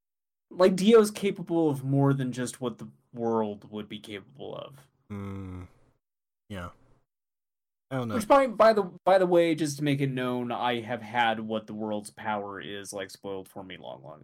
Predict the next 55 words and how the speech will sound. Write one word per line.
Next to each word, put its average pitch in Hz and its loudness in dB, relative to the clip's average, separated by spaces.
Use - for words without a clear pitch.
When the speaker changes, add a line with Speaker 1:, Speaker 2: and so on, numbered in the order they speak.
Speaker 1:
ago, - -20
so. - -16
Speaker 2:
Well, 175 2
yeah, 190 -2
I 123 -2
mean, 135 0
you, 135 2
you've 131 -6
seen 143 -2
the 131 0
game. 151 0
Speaker 1:
Yes, 117 2
I've, 127 2
Speaker 2:
<laughs> - -12
Speaker 1:
yeah, 110 2
Speaker 2:
Like, 95 0
Speaker 1:
I've 104 -8
seen 120 -6
the 110 -6
fighting 95 -6
game, 95 -12
so - -12
I 87 -12
know. - -14
Speaker 2:
also, 156 2
you 147 0
Speaker 1:
But 127 0
Speaker 2:
just 156 4
Speaker 1:
I 147 0
Speaker 2:
know 143 2
Speaker 1:
just 135 -4
Speaker 2:
all 139 2
of 139 0
the 143 0
references 131 -2
to 123 -2
Zawarudo. 120 0
Speaker 1:
Y-, - -16
Speaker 2:
So. 139 2
Speaker 1:
yes. 123 4
So 262 6
I 277 10
just, 196 0
I 165 6
wanted 165 4
to 143 4
make 143 4
that 135 4
known 139 4
that 131 4
I, 131 4
I 135 12
would 135 8
know 135 6
that 113 4